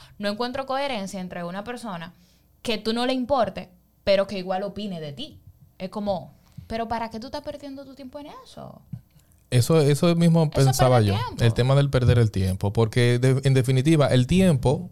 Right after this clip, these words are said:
Speaker 2: va a pasar como quiera, y no es lo mismo que pase tú invirtiéndolo en cosas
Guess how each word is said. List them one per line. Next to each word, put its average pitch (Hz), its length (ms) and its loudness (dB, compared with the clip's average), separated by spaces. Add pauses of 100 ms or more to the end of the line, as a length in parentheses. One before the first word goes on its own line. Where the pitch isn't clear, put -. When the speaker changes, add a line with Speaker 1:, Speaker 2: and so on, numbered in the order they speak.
(600)
Speaker 2:
va 131 60 2
a - 40 0
pasar 160 240 4
como 160 220 4
quiera, 120 520 2
y 123 120 0
no 135 100 4
es 147 60 6
lo 175 140 4
mismo 175 260 4
que 147 140 0
pase 107 360 4
tú 110 140 -4
invirtiéndolo 147 840 2
en 127 100 2
cosas 135 440 0